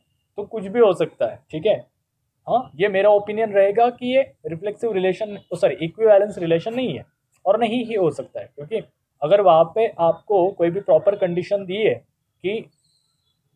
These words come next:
both X and Y have same sign, then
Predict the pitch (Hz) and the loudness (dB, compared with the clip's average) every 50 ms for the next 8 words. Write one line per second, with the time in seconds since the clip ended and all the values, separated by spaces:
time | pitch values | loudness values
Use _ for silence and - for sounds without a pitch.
0 | _ _ _ _ _ - 180 196 214 - - - 175 170 - - 202 202 202 196 | _ _ _ _ _ 0 2 2 2 0 -2 -6 -6 -6 -4 -4 -2 -2 -2 2
1 | 180 185 180 185 208 214 - - - 165 180 165 - - 202 208 208 180 - 156 | 4 6 6 6 4 0 -4 -2 -2 -2 -2 -2 -2 -2 -2 -2 -2 -2 -2 -2
2 | 135 139 156 _ _ _ _ _ _ _ - 170 175 | -2 -4 -10 _ _ _ _ _ _ _ -8 -6 -6